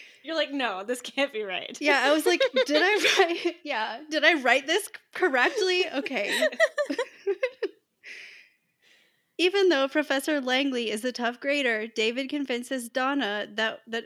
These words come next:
Speaker 2: with the time difference, the flight back takes, like, no time at all, except for the fact that they oversleep and miss their flight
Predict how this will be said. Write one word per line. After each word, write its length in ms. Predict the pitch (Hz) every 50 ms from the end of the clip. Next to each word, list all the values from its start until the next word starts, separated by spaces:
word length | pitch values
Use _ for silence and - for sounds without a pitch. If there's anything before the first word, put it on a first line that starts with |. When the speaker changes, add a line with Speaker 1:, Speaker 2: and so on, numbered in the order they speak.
| -
Speaker 2:
with 220 | 226 226 262 277 -
the 100 | 330 330
time 340 | 320 - 320 311 339 349 311
difference, 460 | 240 233 233 - 226 220 226 - -
the 140 | - 262 247
flight 420 | - - 269 269 277 277 - 220
back 280 | 262 285 294 269 269 -
takes, 300 | - 277 254 247 - -
like, 160 | 233 233 226
no 300 | 226 220 214 202 208 233
time 300 | 247 269 262 254 262 269
at 80 | 254
all, 400 | 269 294 277 208 - - - 240 - _ _ _ _ -
except 380 | 247 262 254 - 311 285 269
for 100 | - 330 302 262 - _ _
the 100 | - 262
fact 340 | 262 - 277 254 247 240 240
that 160 | - 247 240
they 120 | 247 262 277
oversleep 580 | 269 294 302 285 302 285 - - 233 240 233
and 120 | 240 233 233
miss 160 | 220 226 247
their 180 | - 240 233 233
flight 440 | - - 220 202 196 202 196 -